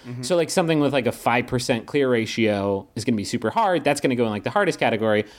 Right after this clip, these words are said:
Speaker 2: But, like, an auto-scrolling, auto-playing level is that everybody beats probably goes in the easy category. Um, but there, I mean, there is a medium category in there too. And I think that it, maybe it is harder to make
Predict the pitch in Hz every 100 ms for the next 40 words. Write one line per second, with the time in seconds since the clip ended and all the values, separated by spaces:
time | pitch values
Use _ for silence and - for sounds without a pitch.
0 | - - 117 123 127 117 123 131 127 123
1 | - - 120 117 110 - 113 117 110 -
2 | 113 107 110 156 185 202 202 - _ -
3 | 120 113 - - 107 - 185 101 135 123
4 | 117 117 - - 117 110 107 107 107 107
5 | 101 101 117 139 147 160 170 180 196 214
6 | - - - _ _ 120 113 110 120 143
7 | 185 175 190 208 214 214 226 311 131 -
8 | 104 95 98 98 92 - 202 117 156 170
9 | 254 208 143 143 156 139 127 123 127 -
10 | - 123 139 165 165 147 147 160